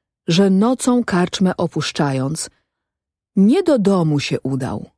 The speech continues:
jeno do lasu zboczył. Zachciało mu się spojrzeć choć raz na to jezioro,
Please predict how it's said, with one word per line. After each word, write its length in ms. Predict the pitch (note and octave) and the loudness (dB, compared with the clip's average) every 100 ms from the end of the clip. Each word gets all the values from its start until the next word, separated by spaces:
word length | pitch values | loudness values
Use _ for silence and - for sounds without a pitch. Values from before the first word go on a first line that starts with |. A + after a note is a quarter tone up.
| _ _ _ _ | _ _ _ _
jeno 400 | F3+ G3 F#3 E3+ | 2 2 2 0
do 140 | D#3 D#3+ | 0 0
lasu 420 | E3 G3+ - D3 | 0 -2 -4 -6
zboczył. 560 | B2 G#2 - - - - _ _ _ _ _ _ _ _ _ _ - - - - | -6 -8 -8 -10 -12 -14 _ _ _ _ _ _ _ _ _ _ -20 -18 -18 -2
Zachciało 560 | F3+ A3+ - D#4 D4+ B3+ | 0 2 0 0 2 2
mu 120 | A#3 | 2
się 160 | - G3 | 0 -2
spojrzeć 640 | - A3+ G#3 F3+ F3 E3+ | -2 0 0 2 0 -4
choć 320 | - B3 - | -2 -2 0
raz 440 | G#3 G3+ D3+ - | 0 0 -2 -4
na 120 | D3+ D3 | -6 -4
to 140 | D3 | -4
jezioro, 580 | C#3 C#3+ D#3 D3+ D#3+ | -2 0 0 0 -2